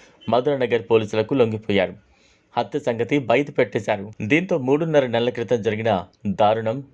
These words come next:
వెలుగులోకి వచ్చింది. ఎల్లారెడ్డిగూడ జయప్రకాష్ నగర్లోని ఓ అపార్ట్మెంట్లో విజయ్ కుమార్, శ్రీలక్ష్మి దంపతులు నివాసం ఉంటున్నారు. వీరికి ఇద్దరు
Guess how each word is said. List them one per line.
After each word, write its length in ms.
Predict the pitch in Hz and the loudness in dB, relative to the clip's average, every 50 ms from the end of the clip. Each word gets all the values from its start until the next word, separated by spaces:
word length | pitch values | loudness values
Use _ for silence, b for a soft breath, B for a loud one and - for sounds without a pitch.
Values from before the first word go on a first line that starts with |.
| - 107 98 113 | -8 -2 0 2
వెలుగులోకి 420 | 110 123 131 123 120 110 - 117 107 | 2 2 2 0 0 0 0 0 -2
వచ్చింది. 360 | 101 - - - 98 95 95 - - b b b b b b b b - 120 120 | -2 -4 -6 -6 -4 -4 -4 -4 -8 b b b b b b b b 0 0 2
ఎల్లారెడ్డిగూడ 560 | 123 139 139 123 120 107 123 110 113 110 110 117 127 123 - _ - 107 107 | 4 4 4 2 2 -2 -4 -4 0 2 2 2 2 -2 -8 _ -2 2 4
జయప్రకాష్ 560 | 117 123 120 - 123 101 - 113 110 - 117 | 4 4 4 2 0 2 2 0 0 -2 -4
నగర్లోని 480 | 117 107 113 104 107 113 113 113 101 90 85 b b b b b b - | -2 -2 -2 0 0 0 0 0 -2 -2 -4 b b b b b b 2
ఓ 40 | 120 120 120 | 2 4 4
అపార్ట్మెంట్లో 540 | 120 - 156 151 135 135 127 120 110 123 123 117 110 | 2 2 0 0 0 -2 -6 -2 2 2 4 4 2
విజయ్ 260 | 113 98 120 117 110 | -2 -4 -6 -6 -4
కుమార్, 280 | 117 110 110 117 123 131 113 - _ _ - | -2 0 0 0 0 -2 -8 -16 _ _ -6
శ్రీలక్ష్మి 480 | - 127 135 135 131 127 - - 120 113 101 | -2 0 2 2 0 0 0 -2 -2 2 2
దంపతులు 400 | 110 101 98 110 107 - 107 120 143 143 - - - | 2 2 2 0 -2 0 0 0 0 -2 -4 -2 0
నివాసం 360 | 110 101 113 117 113 - 113 110 104 | 2 4 4 2 2 -2 -6 -6 -6
ఉంటున్నారు. 380 | 101 98 95 95 92 87 90 b b b b b b b b b - | -6 -6 -4 -4 -4 -4 -6 b b b b b b b b b 0
వీరికి 300 | 120 139 151 156 147 - 131 | 2 2 2 2 0 -2 -2
ఇద్దరు 220 | 104 95 - 123 | -2 -2 -4 -4